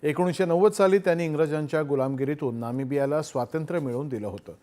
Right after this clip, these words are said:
डॉक्टर निजोमा यांचं नुकतंच फेब्रुवारी महिन्यामध्ये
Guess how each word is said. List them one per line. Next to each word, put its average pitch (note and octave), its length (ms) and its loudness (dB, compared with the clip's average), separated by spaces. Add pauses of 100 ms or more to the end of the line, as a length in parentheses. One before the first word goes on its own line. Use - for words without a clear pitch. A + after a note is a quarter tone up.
(380)
डॉक्टर D3 300 0
निजोमा D#3+ 400 0
यांचं D#3 380 -2
नुकतंच E3 380 -4
फेब्रुवारी E3+ 420 0
महिन्यामध्ये B2+ 560 -4